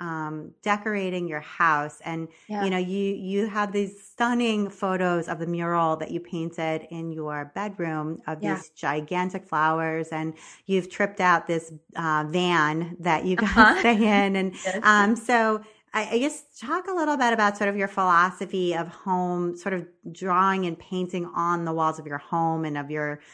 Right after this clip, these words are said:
Speaker 1: vehicle and that kind of stuff.
Speaker 2: Yeah. Well, luckily I have a really supportive husband who
Speaker 1: <laughs>
Speaker 2: is on the same page as me with that kind of stuff. 'Cause I know a lot of people don't like to do that to their stuff, but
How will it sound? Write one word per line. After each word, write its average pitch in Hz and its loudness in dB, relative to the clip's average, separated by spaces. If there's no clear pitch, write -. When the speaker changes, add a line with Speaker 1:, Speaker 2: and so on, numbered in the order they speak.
Speaker 1:
vehicle 180 4
and 170 2
that 160 2
kind 208 -4
of 220 -8
stuff. - -4
Speaker 2:
Yeah. 185 2
Well, 254 10
luckily 349 4
I - 2
have 254 6
a 247 0
really 220 2
supportive 202 0
husband 185 -2
who 294 4
Speaker 1:
<laughs> 285 8
Speaker 2:
is 285 4
on 254 6
the 269 8
same 240 4
page 220 0
as 233 -2
me 202 -2
with 202 -6
that - -2
kind 190 -6
of 185 -8
stuff. - -4
'Cause 233 -6
I 262 4
know 302 6
a 427 4
lot 339 6
of - -2
people 269 0
don't 233 -2
like 196 -6
to 214 -8
do 190 -6
that 147 -2
to 208 -12
their 135 -8
stuff, - -4
but 214 2